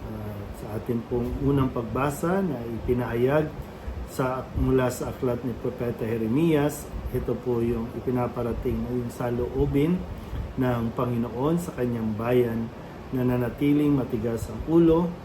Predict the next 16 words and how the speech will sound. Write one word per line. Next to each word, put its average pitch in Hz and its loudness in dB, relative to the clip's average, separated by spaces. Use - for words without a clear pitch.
manat-, 120 0
nanatiling, 120 0
kumbaga, 113 0
sumuway 156 4
sa 113 -8
kanya 123 0
pong 117 0
mga 127 0
ipinag-uutos. 120 -2
Ganito 127 4
isinasalarawan 120 0
ni 123 2
Jeremias 120 0
yung 117 -2
damdamin. 113 0
Kumbaga, 110 -4